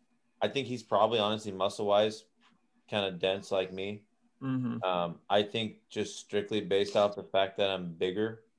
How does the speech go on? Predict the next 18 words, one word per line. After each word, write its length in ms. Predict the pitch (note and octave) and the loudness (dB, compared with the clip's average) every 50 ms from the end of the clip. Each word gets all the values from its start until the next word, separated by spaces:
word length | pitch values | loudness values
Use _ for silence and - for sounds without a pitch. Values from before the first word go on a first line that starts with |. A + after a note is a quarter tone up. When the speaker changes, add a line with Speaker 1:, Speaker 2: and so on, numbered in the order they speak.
| _ _ _ _ _ _ _ - | _ _ _ _ _ _ _ -8
Speaker 1:
I 40 | G2 | -2
have 240 | G2 G2+ G2 F#2+ F2+ | 2 2 4 4 4
a 200 | F#2 F2+ D#2+ - - F#2+ | 4 2 2 -2 -4 -8
innate, 380 | G2 F#2+ F#2+ F#2 F#2+ F#2 - - _ _ F#2 | -6 -2 0 0 0 -2 -4 -10 _ _ 4
uh, 140 | F#2 F#2 F#2 | 4 6 6
advantage 520 | F2+ F2 E2+ F#2+ G2 G2+ G2+ G#2 G2+ G2 | 4 2 0 0 0 0 0 -2 -4 -2
there. 340 | G2+ G#2+ G#2 G#2+ A2 A2 A2 - _ _ _ _ _ _ _ | 2 4 4 4 2 0 -6 -12 _ _ _ _ _ _ _
I 100 | G#2+ A2 | 8 10
also 340 | A2 A2 A#2 A2+ - C3+ B2 | 10 10 10 8 8 4 0
feel 180 | A2+ - A#2 A#2 | 0 4 6 6
like 140 | A2 G#2 F#2 | 6 8 6
I'd 200 | F#2+ G#2 G2+ G#2 | 6 4 4 6
be 100 | G#2+ G#2 | 4 2
a 60 | G2 | 4
better 280 | F2+ G#2 G2+ G2+ F#2+ F#2 | 4 4 4 4 4 2
fighter 580 | - - - F#2+ G2 G#2+ A#2+ C3+ C#3+ D3 C#3+ - | -2 -2 2 4 4 4 4 2 0 -2 -4 -6
just 240 | G#2+ G2+ - - - | -8 -8 -8 -8 -6
naturally, 600 | G2 G#2 G#2 A2+ A2+ - B2+ B2+ C3+ C#3+ D#3 D#3 | -2 0 0 0 0 -2 -2 -2 -2 -2 -2 -6